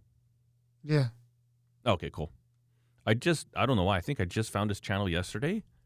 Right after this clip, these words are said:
Speaker 2: He's got some neat videos, actually.
Speaker 1: Yeah, I've been watching him since he did the collaboration with This Old Tony,
Speaker 2: Oh,
Speaker 1: uh, Dustpan.
Speaker 2: yes. Yeah, I, I heard about that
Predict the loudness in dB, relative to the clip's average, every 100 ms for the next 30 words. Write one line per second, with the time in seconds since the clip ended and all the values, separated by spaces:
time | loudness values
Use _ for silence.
0 | _ _ -10 -6 -4 -4 4 6 6 4
1 | 2 0 0 -2 -4 -6 -6 -8 -4 2
2 | 6 6 6 6 6 4 2 2 2 0
3 | 0 0 2 2 2 2 2 2 0 -8
4 | -20 0 4 6 6 4 4 0 0 0
5 | 0 0 0 0 2 4 2 0 -8 _
6 | _ 2 4 4 2 4 4 4 4 -2
7 | _ _ -4 0 0 2 0 0 2 4
8 | 6 4 6 4 4 0 0